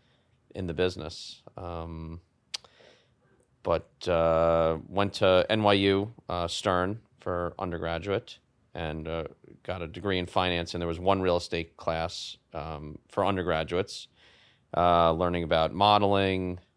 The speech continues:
valuation. Um, I really just loved the professor, what he was, um, talking about. And, um, and then just, uh, once I was graduating, it was really, I, I thought I was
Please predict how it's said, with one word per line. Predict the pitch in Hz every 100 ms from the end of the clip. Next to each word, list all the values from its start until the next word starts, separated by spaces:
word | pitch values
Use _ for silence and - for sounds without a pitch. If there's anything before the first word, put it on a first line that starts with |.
| _ -
valuation. | 87 90 90 98 95 - 95 92 90 90 - _ _ _ _ _ _ -
Um, | 82 85 80
I | 85
really | 90 101 98
just | 90 92 - _ _ _
loved | - 95 104 87
the |
professor, | 87 92 101 95 - 98 95 92 -
what | 87 85
he | 90
was, | 85 80 80
um, | 87 85 85 82 92 - _ _ _
talking | - 92 90 90
about. | 85 85 82 78
And, | - 82 80 78
um, | 82 80 78 76 78 80 _ _ _ _ _ _ _ _ _ _ - - _ - - - _ _ _ _ _ _ _ -
and | - 113 113
then | 120 120
just, | 120 117 - -
uh, | 120 120 120 120 117
once | 98 117 120 -
I | - 120
was | 113
graduating, | 110 135 151 127 113 113
it | 107
was | 101 101
really, | 113 113 107
I, | 98 98 -
I |
thought | 101 110
I | 104
was | 95